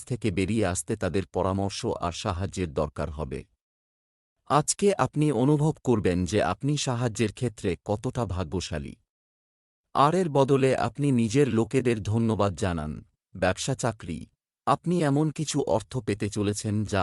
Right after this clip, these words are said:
আপনি আশা করেননি। আপনি ভবিষ্যতের কথা মাথায় রেখে বিনিয়োগ পরিকল্পনাও করতে পারেন। সম্পত্তি সংক্রান্ত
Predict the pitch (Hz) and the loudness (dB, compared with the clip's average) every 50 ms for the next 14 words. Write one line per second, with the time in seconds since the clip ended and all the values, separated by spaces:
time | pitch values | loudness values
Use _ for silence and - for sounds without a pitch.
0 | - - - 107 - 120 123 123 95 73 85 - - 107 107 - 90 78 76 71 | 0 -2 -4 -4 -4 -4 -4 -4 -4 -4 -6 -6 -6 -8 -6 -6 -6 -6 -6 -6
1 | 73 71 71 73 - - _ _ _ _ _ _ _ _ _ _ _ _ _ _ | -6 -6 -8 -8 -10 -14 _ _ _ _ _ _ _ _ _ _ _ _ _ _
2 | _ _ _ _ _ _ _ _ _ _ _ _ _ - 92 127 - - 156 180 | _ _ _ _ _ _ _ _ _ _ _ _ _ 2 2 2 2 2 2 2
3 | 175 147 123 135 143 165 160 - - 175 165 - 175 175 - - 131 123 - 131 | 2 2 2 2 4 4 2 2 0 -2 0 2 0 0 0 0 0 0 0 0
4 | 120 113 98 90 101 - 120 139 143 123 113 113 - - 123 98 87 101 110 110 | 0 0 0 0 0 -2 -2 -2 0 0 0 0 0 0 0 0 2 2 2 2
5 | 113 110 113 117 - _ - 107 104 107 - 104 98 98 - - 90 87 90 90 | 2 2 2 0 -2 _ -2 0 0 0 0 0 0 0 -2 -2 0 0 0 0
6 | - - 98 - - - 92 - - 73 76 71 67 - - - _ _ _ _ | -2 -4 -6 -4 -6 -6 -6 -4 -6 -6 -6 -8 -10 -12 -14 -18 _ _ _ _
7 | _ _ _ _ _ _ _ _ _ _ _ _ _ _ _ - - - 151 147 | _ _ _ _ _ _ _ _ _ _ _ _ _ _ _ -10 0 2 4 4
8 | 151 - 165 170 - - - 190 - - 165 151 147 - - 160 165 165 - | 4 2 0 -2 0 0 -2 -2 0 2 2 2 2 0 0 0 0 0 0